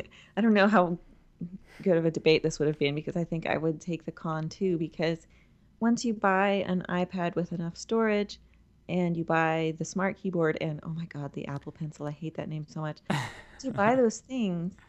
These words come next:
Speaker 1: um, you might as well buy a MacBook. I mean
Speaker 2: Eh, yeah, exactly. I mean, at least a, at least a MacBook Air or something. It was over a thousand dollars. That was
Speaker 1: Yeah,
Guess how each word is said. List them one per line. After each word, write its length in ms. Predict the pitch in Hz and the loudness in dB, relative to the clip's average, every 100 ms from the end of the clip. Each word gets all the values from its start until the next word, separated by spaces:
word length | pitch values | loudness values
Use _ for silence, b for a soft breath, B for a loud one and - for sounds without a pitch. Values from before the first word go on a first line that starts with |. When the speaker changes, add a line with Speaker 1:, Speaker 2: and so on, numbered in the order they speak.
| b b b _ _ _ - | b b b _ _ _ -2
Speaker 1:
um, 340 | 180 175 - _ _ _ _ - | 0 0 -4 _ _ _ _ -2
you 100 | 214 | 0
might 160 | 262 381 | 0 -4
as 140 | - | -4
well 200 | 185 285 | 0 0
buy 160 | 285 - | 0 -4
a 80 | |
MacBook. 480 | 170 - - - - - - | -4 -10 -10 -8 -8 -10 -4
I 40 | |
mean 380 | 190 190 185 185 - | -2 0 -2 -6 -6
Speaker 2:
Eh, 140 | 160 160 | -6 -4
yeah, 140 | 185 | -4
exactly. 680 | 156 156 170 190 208 117 101 | -4 -2 -2 -4 -6 -8 -8
I 80 | 139 | -4
mean, 180 | 151 135 | -2 0
at 100 | 131 | -2
least 340 | 127 185 - | -4 -4 -4
a, 340 | 135 120 113 - - - | -2 0 -2 -6 -14 -12
at 220 | 123 117 | -12 -10
least 440 | 123 147 - - | -6 -6 -8 -6
a 340 | 123 113 107 104 | -2 -2 -2 -4
MacBook 540 | 104 107 104 - 104 85 | -6 -8 -8 -12 -14 -8
Air 300 | 120 160 117 | -4 -2 -4
or 40 | |
something. 300 | - 117 160 | -6 -6 -6
It 60 | 175 | -4
was 140 | 165 | -4
over 160 | 185 190 | -2 -2
a 40 | |
thousand 380 | 180 185 175 190 | -2 -2 -2 -2
dollars. 340 | 185 247 135 120 | 0 0 0 -2
That 100 | 139 | -4
was 160 | |
Speaker 1:
Yeah, 40 | 147 | -4